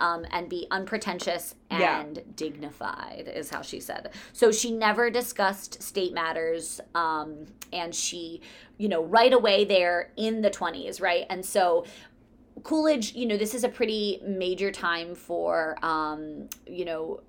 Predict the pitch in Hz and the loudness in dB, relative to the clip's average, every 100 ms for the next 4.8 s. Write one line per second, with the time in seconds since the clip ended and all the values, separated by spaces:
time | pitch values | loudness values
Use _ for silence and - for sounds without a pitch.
0 | - 175 170 165 175 - 226 196 208 208 | -6 -2 -2 -2 -4 -4 2 2 2 -2
1 | 208 196 190 196 - 208 196 196 185 - | 0 -2 -2 -4 0 2 2 0 -6 0
2 | - 202 190 175 180 175 165 165 165 165 | 0 0 -2 -4 -6 -6 -6 -4 -4 -4
3 | 170 165 160 160 156 156 - 165 220 226 | -8 -4 -2 -2 -4 -6 -6 0 2 4
4 | - 185 190 180 175 175 175 | 4 4 4 4 4 4 2